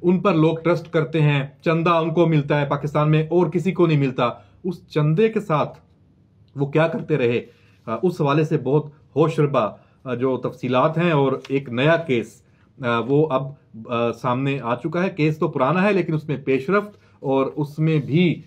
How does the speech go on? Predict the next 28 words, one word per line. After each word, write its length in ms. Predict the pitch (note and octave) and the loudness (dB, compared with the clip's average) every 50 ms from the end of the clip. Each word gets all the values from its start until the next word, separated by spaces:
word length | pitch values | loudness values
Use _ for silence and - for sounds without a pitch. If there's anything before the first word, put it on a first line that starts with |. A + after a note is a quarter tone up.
| - - | -20 -20
सवाल 380 | - - B2+ B2 B2 B2+ B2+ A#2+ | -12 -6 -2 0 0 0 0 0
जवाब 340 | A#2 A#2 A#2+ B2+ B2+ A#2+ | 0 2 2 2 2 0
होंगे, 280 | A2 B2+ C#3+ D3 D#3 D3+ | -2 -2 0 0 2 0
उसकी 300 | C#3 B2+ - - D3+ C#3 | 0 -2 -4 -6 -6 -6
बड़ी 300 | A#2+ A#2 A#2+ B2 B2+ A#2+ | -4 -4 -4 -4 -6 -6
अहम 220 | C3+ C3+ D3+ D#3 | -2 0 0 0
तफसीलात 600 | D3 - C3+ - - - B2 B2+ B2+ C3+ C3+ - - _ _ _ _ | 0 0 -4 -6 -4 -4 -2 0 0 0 0 -4 -10 _ _ _ _
हम 200 | C3 B2+ C#3 - A2+ | -8 -8 -8 -6 -6
आपके 280 | A2+ A#2 - - - | -6 -8 -6 -6 -8
साथ 240 | - - B2+ A#2+ A#2+ | -6 -2 -2 -2 -2
शेयर 260 | - - - C#3 D3+ | -2 -2 -2 0 0
कर 180 | C#3+ D3 D3+ D3 | 2 0 2 2
रहे 120 | D#3 D#3+ | 2 2
हैं। 240 | E3 F3 F3+ F3 - - _ _ - | 2 0 -2 -2 -6 -14 _ _ -4
अ, 100 | C#3+ C#3 | -2 -2
सबसे 440 | C#3 - - E3 E3 E3 - A3 G#3 | -2 -2 -2 -4 -4 -2 0 0 0
पहले, 400 | G3+ G3 E3+ D#3+ E3 F3 F#3 F#3 | 2 2 2 4 4 4 2 2
अ, 120 | F3+ F3+ - _ _ _ D3 | 0 -4 -10 _ _ _ -2
जो 420 | C#3+ C#3+ C#3+ C3+ B2+ C3+ D#3 F3 | 2 2 2 2 2 2 2 2
अकरबा 440 | F#3 - F#3 - - G#3+ G#3 A3 A3 | 2 0 -4 -2 0 0 2 2 2
परवरी, 460 | F3+ - D3+ C3+ A#2 A#2 A2 G2+ G2 - _ _ _ _ _ _ - | 2 2 0 0 0 -2 -4 -6 -8 -12 _ _ _ _ _ _ -4
अ, 220 | B2+ A#2+ A#2+ B2 | -2 0 0 0
चेयरमैन 440 | A#2+ A#2+ - D3 C#3+ C#3+ D3+ D#3 D3 | 0 0 0 2 2 4 2 2 2
पीटीआई 440 | C#3 C#3+ C3+ B2 C3 D3 D3 C#3+ D3 | 0 -2 -2 0 0 0 2 2 2
के 100 | C#3+ D3+ | 0 0
दौर 260 | B2 B2 A#2+ C3 C#3 | 0 0 0 0 2
में 140 | C#3 D3+ D3 | 2 2 0
रही, 360 | C3 B2+ C#3+ E3+ E3+ D#3 - | 2 2 2 2 2 0 -2